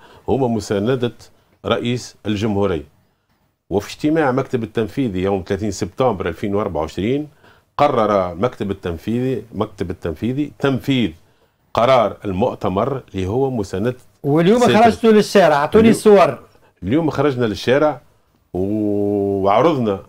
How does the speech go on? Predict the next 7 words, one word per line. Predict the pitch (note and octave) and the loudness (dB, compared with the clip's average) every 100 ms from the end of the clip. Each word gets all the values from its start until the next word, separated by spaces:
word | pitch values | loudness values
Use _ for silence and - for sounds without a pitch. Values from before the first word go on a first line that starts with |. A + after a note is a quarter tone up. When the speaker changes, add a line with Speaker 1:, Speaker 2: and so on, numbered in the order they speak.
| - | -8
Speaker 1:
البيان | G#2+ G2 A2+ B2+ G#2 | -4 -2 0 0 -2
متاعنا | F#2 B2 C3+ C3 | -2 -2 -2 -4
والمكاسب | A2 C3+ B2+ A#2+ C#3+ C3 - - | -2 0 0 0 0 -2 -6 -10
اللي | A#2 A2 | -8 -4
خذاهم | A#2+ C#3 G#2+ F#2 | 0 0 0 -2
العم-، | F#2 G2 G#2+ A2 | -2 -2 -2 -4
العمال | F#2+ F2+ G2+ G#2+ A#2+ F#2+ | -4 -2 -2 0 0 -2